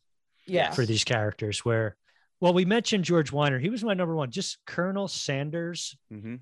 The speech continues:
Speaker 2: is
Speaker 1: And
Speaker 2: just
Speaker 1: obviously,
Speaker 2: such
Speaker 1: like,
Speaker 2: a
Speaker 1: changing the spelling so they don't get
Speaker 2: <laughs> Changing
Speaker 1: sued.
Speaker 2: the spelling.
Speaker 1: And you
Speaker 2: Yeah,
Speaker 1: know
Speaker 2: like
Speaker 1: they just, they just, like, did that just to set up the "What's the matter, Colonel Sanders?"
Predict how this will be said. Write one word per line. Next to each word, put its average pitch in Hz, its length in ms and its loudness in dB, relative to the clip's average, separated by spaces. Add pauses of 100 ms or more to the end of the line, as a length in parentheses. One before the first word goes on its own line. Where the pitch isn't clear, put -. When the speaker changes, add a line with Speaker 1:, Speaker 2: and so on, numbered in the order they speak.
Speaker 2:
is 156 240 -4
Speaker 1:
And 208 80 2
Speaker 2:
just 214 100 4
Speaker 1:
obviously, 208 240 2
Speaker 2:
such 208 140 0
Speaker 1:
like, 165 120 0
Speaker 2:
a - 20 -20 (580)
Speaker 1:
changing 214 360 0
the 196 100 0
spelling 165 460 0
so 165 120 -6
they 156 80 -2
don't 156 180 -4
get - 80 -4
Speaker 2:
<laughs> - 80 2
Changing 277 300 6
Speaker 1:
sued. 240 100 4
Speaker 2:
the - 20 -14
spelling. - 380 -4 (520)
Speaker 1:
And 269 120 2
you 311 80 2
Speaker 2:
Yeah, - 60 6
Speaker 1:
know 214 60 8
Speaker 2:
like 349 200 10
Speaker 1:
they 349 140 -2
just, 311 280 -12
they 254 120 2
just, 254 200 -6
like, 233 200 0
did 240 180 4
that 180 140 2
just 190 180 -6
to 220 60 -6
set 214 160 -2
up 214 160 0
the 202 120 0
"What's 185 220 -2
the 214 60 -4
matter, 196 400 -2
Colonel 165 320 -6
Sanders?" 156 640 -4